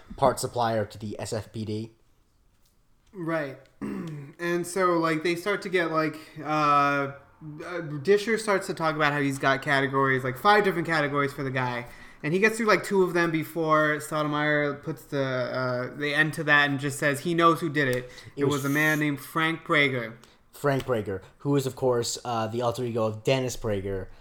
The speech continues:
Speaker 1: uh, conservative asshole. Um, no. Um, so
Speaker 2: I was gonna make a, a, a Chris Traeger joke, but
Speaker 1: Ah,
Speaker 2: that's
Speaker 1: I just
Speaker 2: fine.
Speaker 1: went with a guy whose name's actually Prager, but Chris Traeger is a much more commonly known thing.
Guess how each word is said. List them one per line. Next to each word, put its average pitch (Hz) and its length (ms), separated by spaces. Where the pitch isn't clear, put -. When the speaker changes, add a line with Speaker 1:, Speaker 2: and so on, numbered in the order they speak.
Speaker 1:
uh, 95 500
conservative 113 760
asshole. 95 360
Um, 156 300
no. 107 340
Um, 143 560
so 127 500
Speaker 2:
I 165 100
was 208 100
gonna 262 180
make 233 200
a, 233 60
a, - 40
a - 40
Chris 190 320
Traeger 151 500
joke, 120 460
but 123 200
Speaker 1:
Ah, 107 280
Speaker 2:
that's 131 160
Speaker 1:
I 160 160
just 185 100
Speaker 2:
fine. 180 60
Speaker 1:
went 170 80
with 139 80
a - 20
guy 131 160
whose 113 100
name's 113 200
actually 107 240
Prager, 120 360
but 131 120
Chris 160 180
Traeger 143 260
is 120 120
a 120 40
much 113 220
more 117 140
commonly 110 340
known 98 220
thing. 95 240